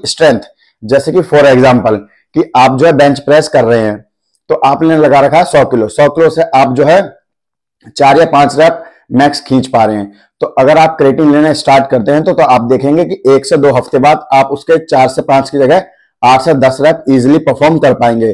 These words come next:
तो इस तरीके से जो है creatine जो है हमारी body में जो है body की जो है strength जो है gain करने में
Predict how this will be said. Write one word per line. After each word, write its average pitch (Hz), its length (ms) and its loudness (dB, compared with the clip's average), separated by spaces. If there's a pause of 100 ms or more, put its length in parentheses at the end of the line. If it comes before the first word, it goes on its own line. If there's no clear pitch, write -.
(380)
तो - 120 -6
इस - 180 -4
तरीके 151 220 0
से 151 60 0
जो 156 120 0
है 170 60 2
creatine 151 460 0
जो 156 60 2
है 165 80 2
हमारी 139 380 2
body 135 280 2
में 139 140 0
जो 139 80 0
है 190 180 0 (1080)
body 139 260 2
की 143 80 0
जो 139 100 2
है 180 140 2
strength 139 320 -2
जो 131 160 -2
है 160 180 2
gain 139 200 0
करने 139 280 2
में 214 280 -2